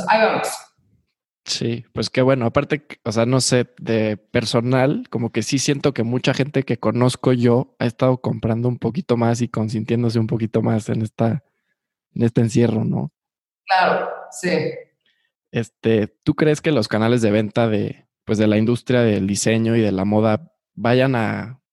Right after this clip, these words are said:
Speaker 2: a dar este giro como a enfocarse un poco más en línea?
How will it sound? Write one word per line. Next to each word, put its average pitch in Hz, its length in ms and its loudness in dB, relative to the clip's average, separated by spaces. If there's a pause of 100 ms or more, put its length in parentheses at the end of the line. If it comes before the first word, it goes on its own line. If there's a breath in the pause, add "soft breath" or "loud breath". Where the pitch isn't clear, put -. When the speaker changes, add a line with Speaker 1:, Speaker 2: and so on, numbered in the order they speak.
(140)
Speaker 2:
a 110 120 -2
dar 120 160 4
este 127 220 0
giro 120 360 -2
como 101 520 -6 (160)
a - 100 -4
enfocarse 113 460 0
un 120 80 -4
poco 120 220 0
más 120 240 0
en 113 180 0
línea? 110 460 0